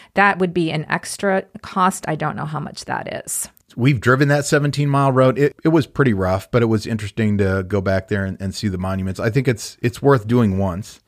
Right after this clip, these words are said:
Speaker 1: Yes, absolutely. And the other thing that you can do if you pay the money and go into the tribal park is you can go on a hike. There is a hiking trail there called the Wildcat Trail. Now, note, this is the only trail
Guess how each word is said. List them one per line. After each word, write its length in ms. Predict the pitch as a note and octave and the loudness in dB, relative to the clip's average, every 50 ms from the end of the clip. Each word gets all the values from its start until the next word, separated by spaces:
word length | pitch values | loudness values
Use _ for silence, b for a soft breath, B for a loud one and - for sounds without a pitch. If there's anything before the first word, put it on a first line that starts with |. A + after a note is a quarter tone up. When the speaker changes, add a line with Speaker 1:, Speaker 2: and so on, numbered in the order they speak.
| _ _ | _ _
Speaker 1:
Yes, 520 | - G#3+ A3 A3 A#3+ A#3+ F#3 - - - - | -2 2 2 2 2 2 -2 -4 -8 -8 -2
absolutely. 800 | E3+ G3 A3 A3 - - F#3 F3+ F#3 G3+ G3+ F#3+ E3 C#3+ C#3+ - B B B B B G3 | 0 0 0 0 -2 -8 -8 -6 -6 -6 -6 -8 -8 -10 -10 -12 B B B B B -6
And 220 | B F#3 F#3 F#3+ F#3+ | B 0 2 2 2
the 120 | F#3+ - F3+ | 2 2 2
other 180 | F#3 F#3+ G#3 | 2 2 2
thing 300 | A3 - - A3 A3 A3 | 0 0 -2 0 2 4
that 160 | G3+ F3+ F3 - | 4 2 2 2
you 80 | F3 F3+ | 0 -2
can 240 | - - G3 E3+ | -2 -2 -4 -4
do 380 | D#3 - E3 D#3+ D#3+ F3 F#3+ - | -2 -2 -2 0 2 0 0 2
if 240 | - E3 E3 - - | 2 0 0 0 -2
you 80 | F3 D#3+ | -8 -8
pay 260 | - - - D3+ D#3+ | -8 -6 -4 -2 -2
the 120 | D#3 E3 | 0 0
money 280 | E3 D#3+ D#3+ F3 F#3 - | 0 0 0 0 -2 -2
and 140 | - D#3+ E3 | -4 -4 -2
go 160 | E3+ D3+ D3+ | -2 -2 -2
into 220 | D#3+ D#3+ - - | -2 -4 -6 -8
the 100 | E3 E3+ | -8 -10
tribal 320 | D#3+ - F3 F#3+ G3+ A3 G#3+ | -6 0 0 0 0 0 -4
park 340 | - - A3+ A3 A#3 A3+ - | -2 0 2 2 2 0 0
is 200 | F3+ F3 E3 E3+ | -2 0 0 0
you 80 | E3+ | -2
can 160 | - F3 E3 | -2 -2 -2
go 180 | D#3 D3+ D3 - | 0 0 0 0
on 140 | - D#3+ C#3+ | 0 -4 -4
a 60 | C#3 | -4
hike. 500 | C#3+ - - - - F3+ G3+ B3 - - B B B B B B B _ | -8 -10 -8 -4 -2 0 0 0 -2 -6 B B B B B B B _
There 140 | F3 E3+ E3 | 2 2 4
is 200 | - F3 E3+ E3 | 2 0 2 2
a 80 | E3+ | 0
hiking 420 | D#3+ D#3+ E3 E3 F3 - - G3 F#3+ | -2 0 -2 -4 -4 -2 -2 -2 -2
trail 320 | F#3+ - G3+ F#3 F3 F3+ | -2 -2 0 0 2 0
there 340 | E3+ E3 E3 D#3+ D#3 D#3+ D#3+ | 0 0 2 2 2 2 2
called 340 | - - - E3 D3+ D3 - | -2 -4 -2 -2 -2 0 -2
the 80 | D3 | -6
Wildcat 800 | C#3+ C#3 D3 C#3+ D3 D#3+ E3+ F#3 F#3 - - - G3 G3 G3+ G3+ | -8 -6 -4 0 0 2 2 0 -2 -4 -8 -4 -2 -2 -2 -4
Trail. 420 | - - G#3+ G3+ G3 G3+ G3+ G#3 G#3 B B B B B | -4 -2 0 2 4 4 4 2 0 B B B B B
Now, 300 | F#3+ F3 E3+ E3+ E3+ E3+ - | -2 0 2 4 2 2 2
note, 420 | F3 E3+ F3 G3 G#3+ G#3+ G3 - - - | 0 0 0 0 0 0 -2 -6 -12 -10
this 240 | - G#3 A#3+ - - | -8 -8 -8 -6 -6
is 220 | - F4 F4+ - | -6 -6 -6 -4
the 200 | - - F4+ G4 G#4 - | -4 -2 -2 -2 -2 -2
only 320 | G#3 G3+ G#3 A3 A3+ A#3+ | -2 0 0 0 -2 -2
trail 540 | A3+ - - - G3+ F#3 F3 F3+ F3+ - - | -4 -8 -8 -4 -2 0 0 0 0 -2 -6